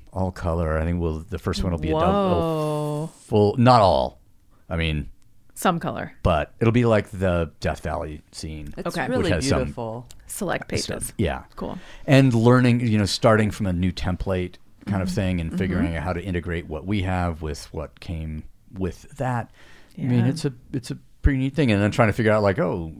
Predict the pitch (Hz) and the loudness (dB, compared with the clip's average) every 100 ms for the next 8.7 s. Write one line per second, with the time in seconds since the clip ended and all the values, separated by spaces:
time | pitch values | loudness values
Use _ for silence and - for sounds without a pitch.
0 | - 120 127 110 120 - 110 - - 110 | -10 -8 -6 -4 -6 -4 -10 -10 -10 -6
1 | 85 85 - 127 123 104 113 - 80 78 | -6 -6 2 4 4 4 4 2 -4 -4
2 | - - - - - - - - - - | -6 -10 -12 -20 -20 -20 -20 -20 -20 -20
3 | - - 104 123 - - - 73 - - | -18 -10 -4 -4 -4 -2 -2 -2 -8 -14
4 | - 165 - 127 123 113 117 - 120 139 | -10 -10 -8 -4 -2 0 -2 2 4 8
5 | 131 107 107 - 110 98 - - 233 - | 8 8 6 8 10 8 4 -4 -4 -4
6 | - - - - - 180 - 170 131 120 | -16 -16 -16 -18 -8 -8 -2 4 4 6
7 | 113 98 87 170 - 113 98 104 95 101 | 6 6 8 6 8 4 6 4 2 2
8 | 107 107 101 151 208 87 | 0 0 -2 -4 -6 -6